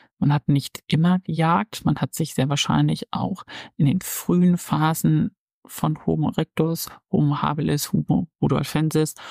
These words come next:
von Aas ernährt. Das, was also andere Jagdtiere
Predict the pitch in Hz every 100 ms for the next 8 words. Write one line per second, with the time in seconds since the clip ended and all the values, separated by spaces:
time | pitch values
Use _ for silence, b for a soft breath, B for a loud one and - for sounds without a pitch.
0 | B B - 147 - - 151 165 - 180
1 | 180 185 220 262 - - _ b b b
2 | b - - - 160 - 156 - 180 175
3 | 165 160 156 185 190 156 - - - -
4 | 160 147 156 151 160